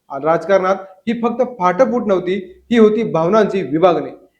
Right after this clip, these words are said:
एका घरातून दोन गट तयार झाले, एक सत्तेत, दुसरा विरोधात. संपूर्ण महाराष्ट्र पाहत होता. त्र्याऐंशी वर्षीय शरद पवार अजूनही मैदानात, त्यांचा आत्मविश्वास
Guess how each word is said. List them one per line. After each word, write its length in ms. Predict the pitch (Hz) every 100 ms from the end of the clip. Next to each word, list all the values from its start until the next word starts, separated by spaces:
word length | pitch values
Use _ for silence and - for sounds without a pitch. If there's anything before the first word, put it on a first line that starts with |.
| -
एका 260 | 196 208 254
घरातून 480 | 214 214 214 185
दोन 240 | 147 214 190
गट 160 | 170 180 170
तयार 200 | 156 135
झाले, 200 | 131 120 - _ -
एक 120 | 143
सत्तेत, 400 | - 175 247 240 240 - -
दुसरा 280 | 202 247 220
विरोधात. 440 | 147 196 196 139 - - - - -
संपूर्ण 460 | - 233 226 285 285
महाराष्ट्र 540 | 240 196 165 214 -
पाहत 320 | - 156 165
होता. 220 | 160 127 123 - _ -
त्र्याऐंशी 340 | 190 220 247 240
वर्षीय 400 | 208 208 196 202
शरद 280 | 196 170 185
पवार 300 | 185 175 170
अजूनही 440 | 147 180 196 170
मैदानात, 500 | 180 139 135 151 120 - _ _ _ -
त्यांचा 280 | 143 151
आत्मविश्वास 600 | 151 175 208 202 196 202